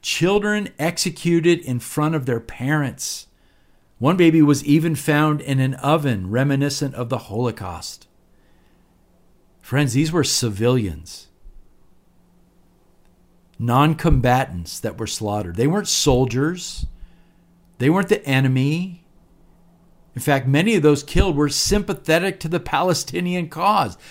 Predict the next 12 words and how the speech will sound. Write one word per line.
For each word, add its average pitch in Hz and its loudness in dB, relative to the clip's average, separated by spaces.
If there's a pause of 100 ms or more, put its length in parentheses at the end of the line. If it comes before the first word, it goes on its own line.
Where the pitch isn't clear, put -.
(140)
That 156 0
dance 185 2
festival 139 0
was 131 0
billed 170 2
as 135 0
a 139 -4
celebration 147 0 (220)
of 127 -6
peace 190 0
and 143 -2
love 151 2